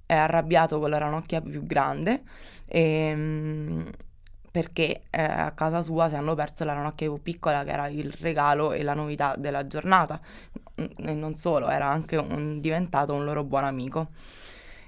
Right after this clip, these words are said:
E il bambino è tutto quanto triste e piange, e mentre all'andata, contento, eh, la teneva, eh, verso il cielo la sciabola, adesso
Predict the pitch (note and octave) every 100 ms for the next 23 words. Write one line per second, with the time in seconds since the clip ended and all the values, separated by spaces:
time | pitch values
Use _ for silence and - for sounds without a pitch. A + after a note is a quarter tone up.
0 | - F#3 F3 D#3+ D#3 D#3 D3+ D3+ D#3+ D#3+
1 | E3+ F3 F3+ E3+ D3+ D3+ - - - F3
2 | D#3+ E3 - E3+ E3+ F3+ E3+ - D#3+ -
3 | E3 D3+ D#3 D#3 E3 - - - - D#3+
4 | D#3 D3+ D#3 D3+ D3+ E3 E3+ F3 E3 D#3+
5 | D#3+ E3 F3 F3 D#3+ D#3 D#3 - E3 E3
6 | E3+ E3+ E3+ E3 D#3 - - - F3 E3+
7 | D#3 D3+ D#3 D#3 D#3 D3+ D#3 D#3 D#3 D3+
8 | D#3 D#3 E3 E3+ E3 D#3 D3+ D3+ D3+ D#3
9 | D#3 D3+ E3+ - E3+ E3+ F3 D#3 D3+ G3+
10 | - E3 D#3+ D3+ D3+ D#3+ - D#3